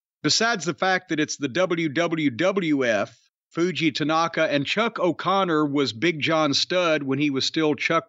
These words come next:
the Monster O'Connor, against Strongbow, Gorilla, and Sonny King, that's obviously the W W F.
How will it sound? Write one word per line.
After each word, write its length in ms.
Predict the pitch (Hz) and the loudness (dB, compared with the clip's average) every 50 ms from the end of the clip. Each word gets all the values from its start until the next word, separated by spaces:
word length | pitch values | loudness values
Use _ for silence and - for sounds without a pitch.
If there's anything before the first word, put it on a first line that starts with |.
| _ - | _ -2
the 80 | 131 | 0
Monster 500 | 127 139 143 147 147 - - - 131 127 | 2 2 2 2 2 0 0 0 2 2
O'Connor, 760 | 123 117 113 - - 165 180 170 147 117 95 90 101 131 - _ _ _ _ _ _ _ _ _ _ _ _ _ _ _ _ _ _ _ _ _ _ _ _ _ - | 2 0 0 0 0 2 2 2 2 0 0 -2 -4 -6 -10 _ _ _ _ _ _ _ _ _ _ _ _ _ _ _ _ _ _ _ _ _ _ _ _ _ -2
against 320 | 147 151 151 170 185 170 - | -2 0 0 0 0 0 -2
Strongbow, 580 | - - 190 202 214 214 208 180 190 190 190 | -2 0 0 0 2 2 0 2 2 0 0
Gorilla, 460 | 170 135 160 151 151 180 185 180 175 156 | 0 0 0 0 2 2 2 2 2 2
and 100 | 143 131 | 2 0
Sonny 460 | - - 196 202 202 180 160 147 139 | 0 0 2 2 2 2 2 0 0
King, 400 | - - - 208 214 208 175 156 | -2 -4 -2 0 0 2 2 2
that's 240 | 156 156 147 - - | 2 2 0 0 -2
obviously 580 | - 165 180 196 175 170 147 - - 160 147 | 0 0 0 2 2 0 0 0 0 0 0
the 100 | 139 131 | 0 0
W 280 | 120 110 156 151 143 143 | 0 0 0 0 0 0
W 320 | 131 135 127 117 131 156 | 0 0 0 0 2 2
F. 240 | 180 175 170 - - | 2 0 0 -4 -8